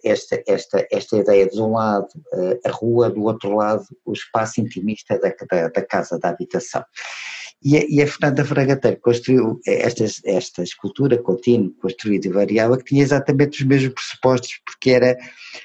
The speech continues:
ela expo-, explora também a ideia de muro, de corredor interior, que tem a ver com essa passagem, de, que tem a ver com os, os, o espaço interior real, eh,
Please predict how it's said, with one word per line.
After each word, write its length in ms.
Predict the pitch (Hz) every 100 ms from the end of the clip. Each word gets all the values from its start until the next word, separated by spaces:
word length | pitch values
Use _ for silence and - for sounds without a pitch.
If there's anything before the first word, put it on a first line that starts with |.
| _ _
ela 180 | 131 127
expo-, 340 | 123 - 127 -
explora 560 | - - 123 127 110
também 400 | 101 123 110 110
a 40 | 107
ideia 260 | 107 104
de 100 | 101
muro, 580 | 117 117 123 139 135 139 - - - _
de 100 | 110
corredor 520 | 123 143 123 120 127 123
interior, 540 | 120 123 113 127 120
que 60 | 120
tem 120 | 110
a 20 |
ver 120 | 107
com 80 | 107
essa 200 | 113 -
passagem, 720 | - 107 - 104 107 117 202 - _
de, 120 | -
que 240 | - - -
tem 140 | 110
a 40 | 104
ver 140 | 110
com 140 | -
os, 80 | 104 _ _
os, 120 | 110 - - _ -
o 60 |
espaço 580 | - - 131 123 123 -
interior 340 | 127 120 123 120
real, 580 | 117 110 104 110 175 - _ - - - - - - -
eh, 400 | 123 120 123